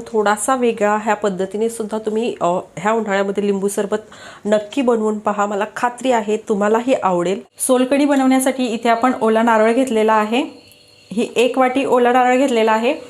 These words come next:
आता मी इथे छोटे छोटे तुकडे करून घेतले आहेत, तर त्याच्याऐवजी तुम्ही खवणून सुद्धा घेतला तरीही चालेल. आता आपण ह्याच्यामध्ये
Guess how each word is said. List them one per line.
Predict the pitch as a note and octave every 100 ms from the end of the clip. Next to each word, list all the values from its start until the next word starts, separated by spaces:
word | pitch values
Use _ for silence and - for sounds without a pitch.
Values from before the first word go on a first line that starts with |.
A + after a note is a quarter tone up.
| - -
आता | - A#3+
मी | C#4+ D#4
इथे | D4+ E4 - - -
छोटे | C4
छोटे | C4 D#4
तुकडे | D#4+ - C4
करून | C#4 C#4+ C#4+
घेतले | D4 A#3 A3
आहेत, | A3 A#3 -
तर | C4
त्याच्याऐवजी | C4 B3+ A3+ C#4+ C#4+ C#4+
तुम्ही | D4 C#4+ E4+ F#4 - - -
खवणून | - C4+ C4+ D4+
सुद्धा | D#4 C#4+
घेतला | D4 D4+ B3 C#4
तरीही | C#4 C4 C#4 D4
चालेल. | C#4 A3 A3+ D4
आता | A3+ A#3
आपण | D#4 E4
ह्याच्यामध्ये | E4+ C4+ D4 E4 C#4+ B3